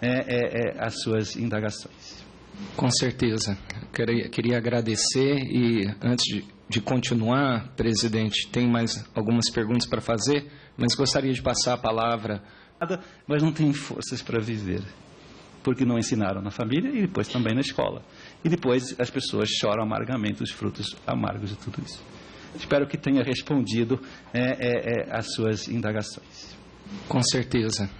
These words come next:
Speaker 2: Queria, queria agradecer e, antes de, de continuar, presidente, tem mais algumas perguntas para fazer,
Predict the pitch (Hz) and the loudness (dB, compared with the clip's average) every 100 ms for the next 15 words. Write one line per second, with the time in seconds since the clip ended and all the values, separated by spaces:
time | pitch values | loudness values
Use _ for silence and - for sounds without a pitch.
0 | 104 - - 113 117 - - 117 120 113 | -12 -10 -4 0 2 0 -2 2 2 2
1 | 120 113 110 - - 135 143 131 123 123 | 0 2 2 2 4 4 4 2 2 4
2 | 117 98 107 120 120 - 104 - - - | 4 2 0 0 2 2 -2 -6 -12 -4
3 | - 107 131 - 123 110 127 143 123 - | -2 0 0 2 2 4 4 4 2 -2
4 | - 110 110 117 110 110 101 - - 123 | -2 0 2 2 2 0 0 -2 2 4
5 | 117 117 - 107 - 107 117 113 - 110 | 4 2 -2 -8 -4 2 4 4 2 2
6 | 120 113 120 - 117 101 143 143 | 2 2 -2 0 0 2 0 0